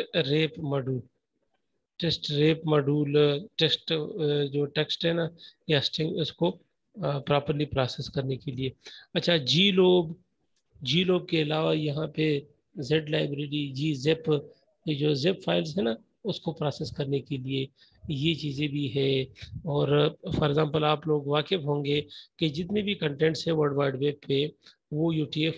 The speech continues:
coding, uh, encoding system इस्तेमाल करते हैं, एट। ठीक? तो, तो जो encoding scheme है, उसको translate करने के लिए भी libraries है।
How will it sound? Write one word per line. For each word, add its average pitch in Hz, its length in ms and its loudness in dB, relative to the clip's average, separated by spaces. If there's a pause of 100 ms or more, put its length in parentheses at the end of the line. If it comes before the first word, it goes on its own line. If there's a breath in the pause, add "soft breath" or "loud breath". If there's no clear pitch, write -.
(120)
coding, 160 540 0
uh, 143 220 -4
encoding 143 440 0
system 147 340 -6
इस्तेमाल 131 420 -4
करते 139 340 -4
हैं, 139 180 -6
एट। 147 260 0 (600 soft breath)
ठीक? 247 240 0 (540)
तो, 208 100 8
तो 196 320 2
जो 226 380 0
encoding 208 600 0
scheme 226 400 -2
है, 165 180 0
उसको 165 240 -4
translate 151 480 0
करने 151 260 0
के 139 140 -2
लिए 143 260 0
भी 147 200 0
libraries 147 640 0
है। 143 340 0